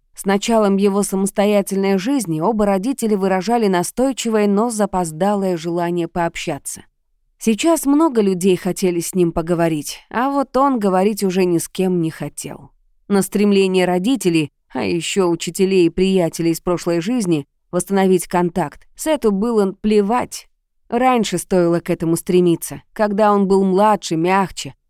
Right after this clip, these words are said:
хуже понимал происходящее, доверял людям. Теперь поздно. Пусть пожинают плоды своего безразличия. Он откололся, обратно не приклеить. Разваленную семью не заштопать, как дырявый носок.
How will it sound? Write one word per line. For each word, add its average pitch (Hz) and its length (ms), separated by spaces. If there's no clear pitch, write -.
хуже 254 300
понимал 185 440
происходящее, 175 880
доверял 165 520
людям. 160 440
Теперь 190 380
поздно. 143 480
Пусть 339 200
пожинают 311 580
плоды 202 300
своего 185 320
безразличия. 190 800
Он 208 260
откололся, 190 800
обратно 170 420
не 170 140
приклеить. 175 680
Разваленную 240 640
семью 220 380
не 233 120
заштопать, 196 680
как 156 180
дырявый 156 400
носок. 151 520